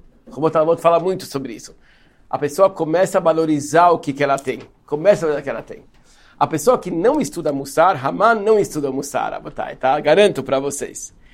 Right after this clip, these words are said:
Então é Kol Ze, né? No Shoveli. A pessoa que estuda Mussar,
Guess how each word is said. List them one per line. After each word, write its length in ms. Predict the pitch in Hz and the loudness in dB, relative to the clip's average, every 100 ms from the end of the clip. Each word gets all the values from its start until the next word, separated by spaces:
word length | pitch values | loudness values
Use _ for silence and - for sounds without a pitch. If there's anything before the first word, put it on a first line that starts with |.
| - _ _ _ | -20 _ _ _
Então 320 | 156 214 294 | -4 2 4
é 100 | 302 269 | 4 4
Kol 220 | 262 285 | 2 2
Ze, 280 | 214 311 202 | 2 2 2
né? 120 | 170 | 2
No 120 | 185 | -2
Shoveli. 640 | 185 180 160 214 190 123 - | 0 -2 0 -2 -2 -8 -12
A 20 | |
pessoa 380 | 160 151 269 262 | -10 -2 0 0
que 100 | 180 | -4
estuda 480 | 139 - 240 262 | -12 -10 -4 -2
Mussar, 680 | 196 151 - 147 165 208 233 | -2 -4 -4 2 4 4 2